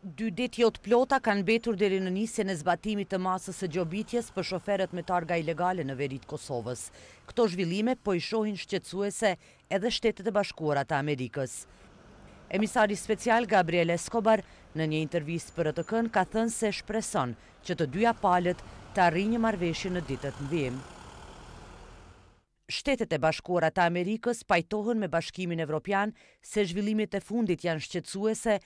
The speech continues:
dhe vënë në rrezik progresin e rëndësishëm të arritur në dialogun e lehtësuar nga B E A. Tërheqja e serbëve të Kosovës nga institucionet e Kosovës nuk është zgjidhje për mosmarrëveshjet aktuale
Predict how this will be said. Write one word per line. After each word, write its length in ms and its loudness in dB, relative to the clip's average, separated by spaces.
dhe 240 0
vënë 220 0
në 80 0
rrezik 420 0
progresin 640 -2
e 80 0
rëndësishëm 560 -4
të 80 0
arritur 400 -4
në 140 -2
dialogun 500 -2
e 60 -2
lehtësuar 500 -4
nga 160 -2
B 140 0
E 80 0
A. 60 2
Tërheqja 400 2
e 80 -2
serbëve 380 -4
të 100 -4
Kosovës 480 -4
nga 160 0
institucionet 720 -4
e 80 -6
Kosovës 540 -6
nuk 320 -2
është 320 -4
zgjidhje 420 -4
për 160 -6
mosmarrëveshjet 720 -6
aktuale 540 -2